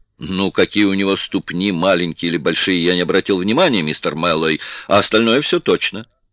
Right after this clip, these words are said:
«И мисс Гендерсон сразу же после этого уехала? Она была расстроена?» «Нет,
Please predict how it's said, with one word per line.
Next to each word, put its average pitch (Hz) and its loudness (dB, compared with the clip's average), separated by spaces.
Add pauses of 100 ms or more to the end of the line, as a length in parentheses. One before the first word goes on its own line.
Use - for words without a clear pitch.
(680)
«И 104 2
мисс 131 2
Гендерсон 113 2 (180)
сразу 127 2
же 117 -2
после 113 2
этого 113 0
уехала? 107 0 (400)
Она 101 2
была 98 4
расстроена?» 127 0 (580)
«Нет, 226 -2